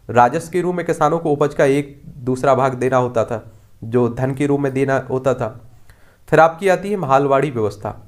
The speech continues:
महल शब्द के से तात्पर्य होता है जागीर अथवा गांव। इस पद्धति में सरकार ने राजस्व के लिए कृषकों से सीधा संपर्क नहीं किया, बल्कि गांव या फिर जागीरों के मुखिया या फिर लम्बरदार को राजस्व वसूली का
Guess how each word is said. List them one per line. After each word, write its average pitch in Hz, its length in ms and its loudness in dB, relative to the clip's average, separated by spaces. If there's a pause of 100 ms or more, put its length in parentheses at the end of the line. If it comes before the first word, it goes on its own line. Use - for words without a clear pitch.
(600)
महल 131 520 2
शब्द 214 320 2
के 208 120 4
से 208 160 0
तात्पर्य 160 400 2
होता 165 160 -2
है 196 140 -4
जागीर 123 520 0
अथवा 160 320 0 (160)
गांव। 107 440 0 (380)
इस 151 140 0
पद्धति 185 360 0
में 202 100 0
सरकार 170 460 4
ने 185 140 0
राजस्व 160 340 2
के 180 80 -2
लिए 175 100 -2
कृषकों 160 540 -2
से 151 260 -2
सीधा 139 440 2
संपर्क 156 420 -2
नहीं 147 200 -2
किया, 120 160 0
बल्कि 131 280 -2
गांव 139 440 4
या 143 100 6
फिर 135 200 -2
जागीरों 127 960 0
के 156 140 0
मुखिया 131 420 0
या 170 180 4
फिर - 160 -2
लम्बरदार 139 580 4
को 147 140 -2
राजस्व 139 420 2
वसूली 139 400 -4
का 175 200 2